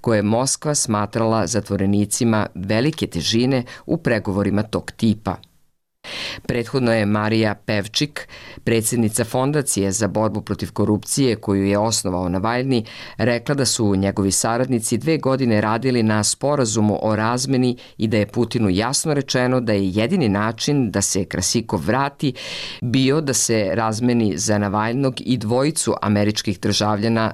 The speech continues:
zatvorenih u Rusiji. Potvrdu da su pregovori u završnoj fazi dobila sam petnaestog februara uveče. Aleksej je ubijen šesnaestog,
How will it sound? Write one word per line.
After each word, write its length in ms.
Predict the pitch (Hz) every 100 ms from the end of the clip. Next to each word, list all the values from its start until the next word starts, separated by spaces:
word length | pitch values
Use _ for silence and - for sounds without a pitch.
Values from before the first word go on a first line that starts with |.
| -
zatvorenih 680 | 107 98 - 92 95 92 110
u 40 |
Rusiji. 480 | 107 95 - 101 - - - - -
Potvrdu 440 | 139 135 151 151 147
da 140 | 120
su 380 | - 113 104 101
pregovori 540 | 110 113 117 113 107 104
u 120 | 104
završnoj 540 | 107 107 127 139 98
fazi 440 | - 110 127 147 139
dobila 380 | 131 143 139
sam 200 | 120 117
petnaestog 600 | 110 117 113 117 - 113
februara 480 | - 101 98 101 110
uveče. 500 | 123 147 - - 98 - - - - -
Aleksej 520 | 113 113 110 - 117
je 80 | 107
ubijen 480 | 107 107 110 113 107
šesnaestog, 500 | - - 104 - 101